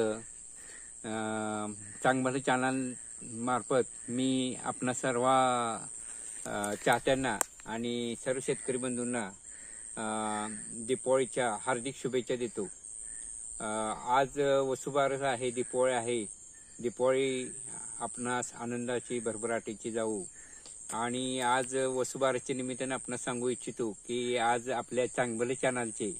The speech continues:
अं, दीडशे सबस्क्रायबर झालेले आहेत. हे तुमचं प्रेम असंच राहू द्या आणि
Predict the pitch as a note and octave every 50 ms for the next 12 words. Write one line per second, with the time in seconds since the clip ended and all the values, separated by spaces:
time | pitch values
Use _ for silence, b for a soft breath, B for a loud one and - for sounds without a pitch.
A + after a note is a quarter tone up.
0 | - - - - - - B B B B B B B B B B - - A2+ A2
1 | A2 A2 A2 A2 A2 G#2 G#2+ C3+ C#3 A#2+ A#2+ - - E3 D#3+ D#3 D#3 D3+ D3+ D3
2 | C#3 - - C3+ - - - C#3 C3 B2 C3 C3 B2+ B2+ B2 A2+ A2+ A#2+ B2 B2+
3 | A#2 A2 A#2+ A2+ - - B2 A#2+ - C3 B2 A#2 - B2 - - C3 B2+ B2 B2+
4 | A#2 - - C3+ B2 C3+ C3+ A#2+ A#2 B2 A#2+ C3 B2+ A2 F#2 - - B B B
5 | B B B B B - A2 A#2 B2 B2 B2+ B2+ B2+ B2 B2 A2+